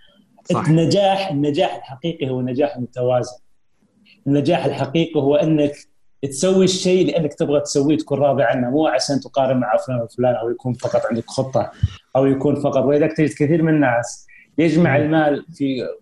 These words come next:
Speaker 2: كل حياته، ثم يأخذ هذا المال في الأخير نهاية حياته يدفعها على صحته.
Speaker 1: إيه، صحيح.
Speaker 2: فهو حقيقة يعني
Speaker 1: أو
Speaker 2: لم
Speaker 1: يخسر،
Speaker 2: يستفيد.
Speaker 1: يخسر اللي حوله مثلًا، أو يجد نفسه ناجح في مجانب، لكن في جوانب كثير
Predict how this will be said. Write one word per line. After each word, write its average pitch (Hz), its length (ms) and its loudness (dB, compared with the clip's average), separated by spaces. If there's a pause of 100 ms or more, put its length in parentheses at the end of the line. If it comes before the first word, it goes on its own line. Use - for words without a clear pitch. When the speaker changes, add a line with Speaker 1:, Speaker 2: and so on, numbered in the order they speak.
(140)
Speaker 2:
كل 165 220 2
حياته، 147 600 2 (560)
ثم 170 260 2
يأخذ 160 560 2
هذا 160 200 -2
المال 160 200 -4
في 151 60 -10
الأخير 160 320 -6
نهاية 156 320 -6
حياته 170 140 -2
يدفعها - 320 -8
على 165 180 2
صحته. 135 480 -4 (720)
Speaker 1:
إيه، 113 180 2
صحيح. 120 220 -4
Speaker 2:
فهو 151 140 2
حقيقة 160 600 -2
يعني 143 340 -4
Speaker 1:
أو 180 140 4
Speaker 2:
لم 214 100 4
Speaker 1:
يخسر، 160 160 -4 (160)
Speaker 2:
يستفيد. 135 160 2
Speaker 1:
يخسر 165 320 -2
اللي 147 220 2
حوله 151 440 2
مثلًا، 110 480 0
أو 123 220 4
يجد 160 520 2
نفسه 180 300 0
ناجح 180 400 0
في 151 200 2
مجانب، 165 580 0
لكن 151 280 0
في 175 120 -2
جوانب 160 360 2
كثير 139 520 0